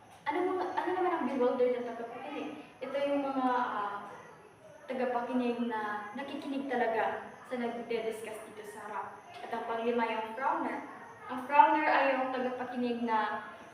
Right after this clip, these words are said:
ah, kinu-question yung mga sinasabi ng nagde-discuss dito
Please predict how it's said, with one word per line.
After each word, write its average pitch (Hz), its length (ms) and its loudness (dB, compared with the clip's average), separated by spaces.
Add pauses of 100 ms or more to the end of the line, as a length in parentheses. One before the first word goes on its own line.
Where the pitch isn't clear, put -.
ah, 403 640 2 (1400)
kinu-question 277 880 0 (560)
yung 262 240 -2
mga 247 560 0 (1900)
sinasabi 247 640 2
ng 233 260 2
nagde-discuss 214 680 -2
dito 214 160 -12